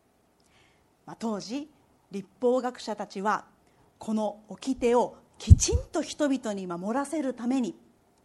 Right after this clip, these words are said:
安息日にしてはならない仕事や労働を三十九項目に定めました。そして、さらに、その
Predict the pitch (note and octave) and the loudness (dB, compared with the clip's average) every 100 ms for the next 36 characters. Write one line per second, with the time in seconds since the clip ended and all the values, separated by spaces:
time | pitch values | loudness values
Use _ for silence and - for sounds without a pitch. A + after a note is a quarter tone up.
0 | _ _ _ _ - G#3+ A#3+ A#3+ A#3 B3+ | _ _ _ _ -4 -2 -2 -6 -6 -6
1 | A3 F#3+ F#3 - B3+ A3+ F#3 F3+ G#3 A3 | -6 -6 -8 -4 0 0 0 -2 -4 -2
2 | B3+ F#3 - _ - - G3 C4 C4 B3 | -2 -4 -10 _ -8 -6 -4 -6 -2 0
3 | A3+ F#3 G#3+ D4 D4+ D4+ D4 E4+ - - | 0 0 -2 0 0 0 2 0 -2 -12
4 | _ _ - _ - D4+ A4+ A4+ C#4 G3+ | _ _ -20 _ -10 -8 -8 -6 -4 -6
5 | E3+ - B3 F#4 - G#4+ G4+ F4+ D#4+ D4+ | -8 -4 -2 -2 0 0 0 -2 2 0
6 | D4+ G3+ F#3+ G#3 A3 A3+ E3 - _ _ | 0 -6 -6 -4 -6 -6 -10 -10 _ _
7 | _ _ _ _ _ _ _ _ _ _ | _ _ _ _ _ _ _ _ _ _
8 | - A3 - A3+ G#3 - - - G4 A4+ | -6 -6 -4 -6 -8 -12 -20 -6 -2 2
9 | D#4 - - _ _ _ _ - A#3+ C4+ | 0 -2 -12 _ _ _ _ -6 0 2
10 | G3+ | 0